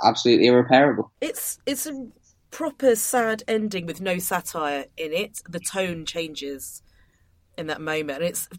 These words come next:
Speaker 2: done very deftly, I think. You, you have to know what you're doing to get us to feel sorry for the Prime Minister at the end there. So, quite the first episode. It, it did
Speaker 1: Yeah.
Speaker 2: get me hooked.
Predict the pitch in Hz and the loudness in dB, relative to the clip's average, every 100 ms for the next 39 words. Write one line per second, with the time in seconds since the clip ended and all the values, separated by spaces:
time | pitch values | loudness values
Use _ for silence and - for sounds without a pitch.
0 | - 202 190 185 - 180 180 180 - - | -2 -2 -2 -6 -4 -4 -4 -6 -6 -14
1 | 131 127 127 131 - 135 139 127 131 - | -10 -10 -12 -18 -20 -16 -12 -12 -14 -16
2 | 165 - _ _ - 160 - - - 170 | -16 -16 _ _ -10 -10 -10 -20 -12 -6
3 | 151 147 151 143 160 135 127 123 _ _ | -6 -6 -10 -8 -6 -6 -8 -16 _ _
4 | _ _ - 165 160 - 147 - 139 143 | _ _ -18 -8 -6 -6 -8 -10 -8 -10
5 | - 139 131 127 - - 139 139 139 - | -6 -6 -6 -10 -18 -14 -12 -12 -12 -12
6 | 139 135 - - 175 175 196 139 131 - | -12 -14 -14 -12 -6 -6 -6 -10 -10 -10
7 | 160 143 143 151 _ - - - - - | -8 -6 -8 -10 _ -20 -20 -20 -20 -20
8 | _ - 269 277 269 277 269 254 - 254 | _ -4 -2 0 -2 0 2 0 -2 -4
9 | 254 247 190 135 127 127 180 175 _ 226 | -4 -2 0 -2 -4 -8 -6 -8 _ -4
10 | 220 330 - - 226 208 135 - - | 4 4 4 0 -2 -2 -4 -8 -16